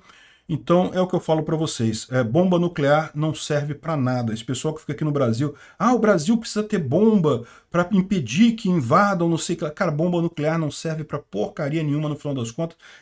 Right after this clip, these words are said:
É um custo enorme, é um risco grande, porque tem risco de, né,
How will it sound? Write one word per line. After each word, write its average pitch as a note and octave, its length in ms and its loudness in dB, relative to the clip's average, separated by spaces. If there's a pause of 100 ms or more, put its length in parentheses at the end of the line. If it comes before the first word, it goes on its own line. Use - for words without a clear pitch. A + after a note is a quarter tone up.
É F#3+ 80 0
um F#3+ 80 2
custo G#3 500 -2
enorme, F3 420 2
é F3+ 80 2
um E3+ 140 4
risco D#3 500 0
grande, E3 380 2
porque - 240 -8
tem C3 160 -2
risco D3 480 0 (340)
de, A#2 440 2 (180)
né, B2+ 320 2